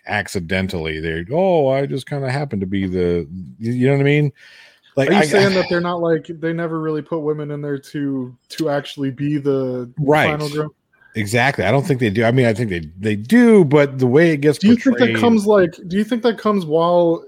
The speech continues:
Speaker 2: i-, in writing, or do you think a lot of that comes, like, while they're filming the movie and they're like, "Well, maybe we should push it this way"?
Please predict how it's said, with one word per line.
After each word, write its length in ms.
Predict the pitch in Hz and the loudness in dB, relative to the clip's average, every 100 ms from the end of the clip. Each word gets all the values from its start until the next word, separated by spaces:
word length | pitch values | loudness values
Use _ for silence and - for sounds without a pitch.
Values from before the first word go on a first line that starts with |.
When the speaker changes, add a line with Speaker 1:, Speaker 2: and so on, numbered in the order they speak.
| - | -8
Speaker 2:
i-, 80 | 185 - | -8 -4
in 180 | 170 151 | -2 0
writing, 380 | 156 180 226 | 0 0 0
or 80 | 202 | 0
do 80 | 170 | -2
you 80 | 170 | -4
think 200 | 196 180 | -4 -2
a 60 | 165 | -2
lot 180 | 160 | -2
of 60 | 170 | 0
that 140 | 160 | -2
comes, 280 | 160 156 147 | -4 -6 -4
like, 180 | 151 139 | -4 -4
while 220 | 135 143 | -6 -4
they're 140 | 151 139 | -4 -6
filming 360 | - 147 147 | -6 -8 -8
the 60 | 139 | -8
movie 320 | 139 143 135 | -6 -4 -4
and 80 | 131 | -6
they're 100 | 127 | -8
like, 220 | 127 131 | -10 -6
"Well, 140 | 165 165 | -4 -2
maybe 200 | 180 175 | -2 0
we 140 | 170 | -2
should 180 | - 139 | -4 -4
push 240 | 180 165 139 | -2 -2 -4
it 100 | - | -4
this 240 | 117 - | -10 -10
way"? 200 | 107 | -14